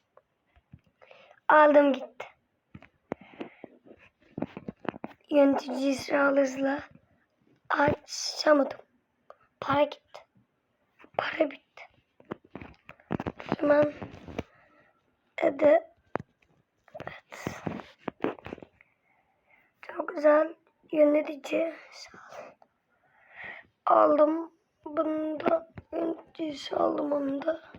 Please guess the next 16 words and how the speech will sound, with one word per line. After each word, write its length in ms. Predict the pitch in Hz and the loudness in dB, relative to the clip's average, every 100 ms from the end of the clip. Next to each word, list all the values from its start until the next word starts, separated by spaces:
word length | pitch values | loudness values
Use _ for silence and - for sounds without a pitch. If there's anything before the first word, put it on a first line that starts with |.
| - - - - _ - - _ - - - _ - - | -20 -20 -20 -20 _ -20 -20 _ -6 -6 -8 _ -10 -2
Ya 200 | 277 277 | 0 -2
of. 260 | - - - - - - - - - - - - | -6 -10 -6 -6 -8 -14 -20 -20 -20 -20 -20 -6
Benim 280 | 339 330 349 | 2 6 6
amacım 460 | 330 302 302 294 - _ _ _ _ - - - | 4 2 0 -2 -6 _ _ _ _ -20 -10 -2
bunların 720 | 302 302 294 285 311 311 339 _ _ _ _ _ _ _ - | 2 4 4 6 4 2 -2 _ _ _ _ _ _ _ -2
üç 460 | 349 339 - - - | 0 0 -2 -8 -4
tane 420 | - 294 285 285 294 | 2 4 6 6 6
yapmak 540 | 285 - 269 233 - | 4 2 -2 -2 -4
hepsine. 380 | - - - - - _ _ _ - - _ | -12 -14 -16 -20 -20 _ _ _ -10 -10 _
Hepsini 680 | - - - - 311 320 381 | -6 -4 -2 -2 0 0 0
üç 260 | 311 - - | -4 -4 -4
tane 400 | - 302 277 254 | 0 2 4 2
yapacağım. 520 | 247 240 - - - - - - - _ _ _ _ - - - - | -2 -8 -12 -12 -18 -20 -20 -20 -20 _ _ _ _ -16 -12 -8 2
Yapamayacağımı 840 | 311 - 330 330 320 320 311 311 | 4 6 6 6 4 2 2 0
biliyorum 460 | 285 320 339 381 | -2 -4 -6 -4
da. 60 | 359 | -4